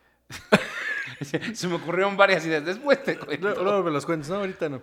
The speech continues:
Speaker 1: Nacido el quince de septiembre de mil novecientos cuarenta y seis en la ciudad de Nueva York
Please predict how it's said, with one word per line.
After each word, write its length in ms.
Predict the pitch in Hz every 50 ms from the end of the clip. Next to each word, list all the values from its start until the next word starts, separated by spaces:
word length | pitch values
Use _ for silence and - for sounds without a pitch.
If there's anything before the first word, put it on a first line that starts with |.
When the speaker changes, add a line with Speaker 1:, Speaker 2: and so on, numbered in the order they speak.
| _ _
Speaker 1:
Nacido 380 | 131 143 160 160 160 269 247
el 80 | 247 240
quince 280 | 247 - 247 220 - 247
de 60 | 196
septiembre 360 | 185 180 160 214 214 214 208
de 40 | 196
mil 80 | 202 208
novecientos 320 | 202 185 - 202 185 -
cuarenta 300 | - - 170 147 139 139
y 60 | 131
seis 240 | 135 - 165 165 160
en 120 | 180 156 135
la 80 | 120
ciudad 220 | - 123 123 131 139
de 80 | 143
Nueva 220 | 139 123 113 104 98
York 220 | 87 85 98 -